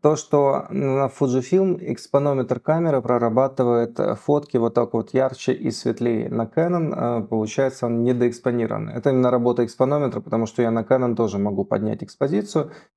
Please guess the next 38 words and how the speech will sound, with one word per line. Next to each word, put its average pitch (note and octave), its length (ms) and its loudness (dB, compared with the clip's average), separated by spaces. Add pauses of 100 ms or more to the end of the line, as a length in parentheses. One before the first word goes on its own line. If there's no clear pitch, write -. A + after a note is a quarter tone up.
и F#3+ 40 -4
она E3+ 140 2
тоже C#3+ 280 2
будет A#2+ 320 2
более A#2 480 2
яркой. A#2 540 0 (260)
Здесь C#3 380 2
вот, B2 140 2
если B2 240 4
я A#2+ 60 2
поднимаю A#2+ 380 2
экспозицию, A#2+ 800 0 (480)
должно A#2 360 0
быть A2+ 220 -2
видно. G#2+ 340 -2 (300)
Но D3 60 0
я F3+ 140 2
ещё E3+ 240 0
хотел D#3 260 2
сравнить C3+ 440 2
бокашку, C#3 580 0
вот G#2+ 160 0
четыре B2 400 2
восемь A2 400 -2
на D3 140 0
двести F#3 300 0
миллиметров F#3+ 560 0 (100)
и D#3+ 240 2
пять D3 360 0
и C3+ 40 2
шесть - 420 -2
на A2+ 180 -2
двести A2 360 -2
миллиметров, D#3+ 520 0
снято C3 520 -4
с - 120 -6
одной A#2+ 300 -2
точки. G3 500 -2